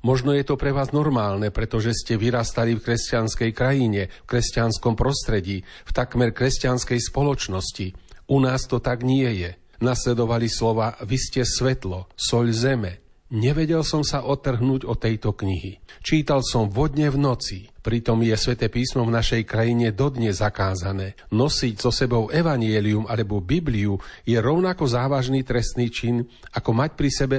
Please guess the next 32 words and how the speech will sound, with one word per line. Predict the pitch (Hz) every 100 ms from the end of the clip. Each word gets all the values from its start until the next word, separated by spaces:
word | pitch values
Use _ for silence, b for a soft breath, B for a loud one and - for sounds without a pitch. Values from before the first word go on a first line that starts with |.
| 127
šesť | - 156 160 -
kilogramov | 127 127 123 123 123 117
heroínu. | 131 113 92 92 90 92 -
Dodnes | - 147 127 117 98
neviem, | 110 107 104 101 107 -
kto | - 175 180
v | -
ten | 135 113
deň | 110 127 139
nechal | 110 120 - 113 107
túto | 123 131 127
knihu | - 120 120 120
na | 107
ulici. | 92 92 - 87 95 _ B B B B
Ale | 113 120
zmenila | 110 117 117 131 120 117
jeden | 113 117
život. | 110 127 95 90 - - - _ B -
Neskôr | 135 - 196
som | 190 175
zistil, | 117 165 - 180 147
že | 127 -
táto | 123 - 110
jednoduchá | 120 160 190 180 - 113
kniha, | - 156 156 92 92 B B
Evanjelium | - 135 165 151 120 110 113 110
Ježiša | 101 113 113 107
Krista, | - 147 - 107 101 B B -
zmenila | 117 123 131 139 131
životy | 117 123 123 120 117
mnohých | 139 151 113 92
ľudí. | 98 98 90